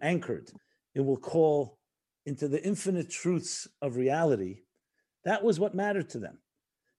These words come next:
They were not distracted, not by media, not by entertainment, not by sports. And they were in touch. We're not talking about people who are completely out of touch. But their reality was defined from within. And anything that happened around them was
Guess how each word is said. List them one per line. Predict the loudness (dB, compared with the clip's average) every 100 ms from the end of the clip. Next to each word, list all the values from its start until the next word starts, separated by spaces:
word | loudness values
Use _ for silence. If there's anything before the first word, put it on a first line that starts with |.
| _
They | 0 2
were | 4
not | 2 0
distracted, | -6 0 2 2 0 -2
not | -2 0
by | 0
media, | 2 0 0 -2
not | -2 -2
by | -2
entertainment, | -2 -4 -8 -6 -4 -4 -6 -6
not | -6 -2
by | -4
sports. | -4 -4 -4 -6 -12 -20 _ _ _ _ -2
And | 4
they | 6
were | 6
in | 4
touch. | 2 0 0 -8 -16 -4
We're |
not | -2 2
talking | 2 2
about | 0 0
people | -2 -2 -4
who |
are | -4
completely | -6 -4 -4 -2
out | -2
of | -4 -8
touch. | -10 -10 -18 _ _ _ _ _ _ _ _ _
But | -4 0
their | 4
reality | 6 4 4 2 2
was | 0
defined | -2 -6 -4 -6 -4
from | -6 -2
within. | 0 -2 -4 -10 _ _ _ _ _ _ _ _ _ _ -8
And | -2
anything | 0 2 2
that | 2 2
happened | 0 -2 -4
around | -2 0 0 -2
them | -4 -8 -14 _ _ _ _ _ _
was | 0 0 0